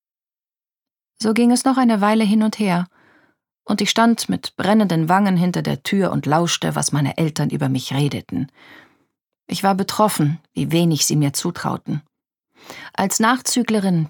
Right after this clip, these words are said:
die fast zehn Jahre jünger war als meine beiden großen Schwestern, war ich immer die Kleine gewesen und würde das wohl auch für alle Zeiten bleiben. "Nun,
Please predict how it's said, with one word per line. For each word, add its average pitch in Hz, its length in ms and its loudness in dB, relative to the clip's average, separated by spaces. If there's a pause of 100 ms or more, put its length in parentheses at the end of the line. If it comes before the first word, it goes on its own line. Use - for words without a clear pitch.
die 165 80 -8
fast - 380 -6
zehn 202 220 2
Jahre 170 280 0
jünger 196 360 0
war 208 180 0
als - 180 -4
meine 135 200 -2
beiden 156 300 0
großen 160 340 -2
Schwestern, 165 520 -2 (500)
war - 160 -2
ich - 180 -4
immer 214 180 0
die 233 120 -4
Kleine 226 400 0
gewesen 147 680 -2
und - 240 -8
würde - 160 -4
das - 220 -2
wohl 139 120 -2
auch - 120 -4
für - 180 -4
alle 147 160 -2
Zeiten 139 340 -2
bleiben. 147 460 -2 (1120)
"Nun, 294 200 4